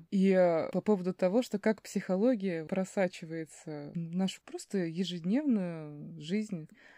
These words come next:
я бы сказала, что она въезжает на хайпе. То есть, э, сейчас куча всяких терминов, которые пришли действительно из профессиональной литературы психологической, и они просто разбрасываются щедро,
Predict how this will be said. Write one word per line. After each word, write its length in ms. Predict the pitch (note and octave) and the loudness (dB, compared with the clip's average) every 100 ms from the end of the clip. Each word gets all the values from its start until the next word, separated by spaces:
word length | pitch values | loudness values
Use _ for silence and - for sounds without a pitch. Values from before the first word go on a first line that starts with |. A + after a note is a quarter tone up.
| _ - | _ -10
я 180 | F3 B3+ | 0 2
бы 340 | B3 G#3+ F3+ F3 | 4 4 2 -2
сказала, 400 | - F#3+ D#4 C4+ | -2 2 2 0
что 200 | - F#3 | 0 2
она 280 | A3 A#3+ | 4 2
въезжает 720 | E3 E3 F#3+ F#3+ B3+ C4+ G3 | 0 -2 0 4 6 6 4
на 100 | F#3 | -2
хайпе. 400 | F#3+ A#3+ F3+ - D3+ - - - _ - | 2 4 4 0 -12 -12 -20 -20 _ 0
То 100 | F#3 | 0
есть, 220 | F#3 - | 0 -4
э, 160 | E2 G3 | -8 -6
сейчас 640 | - - B3 B3+ - - | -8 2 6 6 4 -8
куча 580 | - C4 - A#3 F#3+ E3+ - | 4 4 4 2 2 2 -2
всяких 420 | - G#3 G3+ - | 2 2 2 2
терминов, 460 | C4 D#4 C#4 G#3+ | 4 6 6 4
которые 380 | - F#3 G3 F#3+ | 2 -2 0 0
пришли 440 | - G3 - G3+ G3 | 0 -4 0 0 0
действительно 600 | F3 - A3+ G3+ F#3 E3+ | -2 -4 -4 -2 -2 -2
из 140 | E3+ | -4
профессиональной 1120 | - F3+ - - G3 G3+ F#3 E3+ D#3 C3+ - - | -6 -8 -4 0 2 2 0 -2 -4 -6 -8 -4
литературы 800 | F3 F#3+ F#3+ F#3 D4 D#4 G#3+ E3+ | -2 0 0 0 0 0 0 -4
психологической, 1040 | - - F#3 F3+ F#3+ - - - D3 D3 - - - - | -8 -4 -2 0 -2 -2 -10 -6 -6 -6 -16 -20 -20 -2
и 100 | F3 | 2
они 400 | F3 F#3+ C4 A#3+ | 4 6 6 4
просто 300 | G3 G3+ F#3 | 2 0 2
разбрасываются 1300 | F#3 F3+ A3 C#4+ - G#3+ G3+ F#3+ - F#3 F3 E3 - | 2 4 2 2 2 0 0 -2 -4 -2 0 0 -4
щедро, 640 | F3+ - G#3+ G3+ F#3 F3 | -6 0 2 4 4 2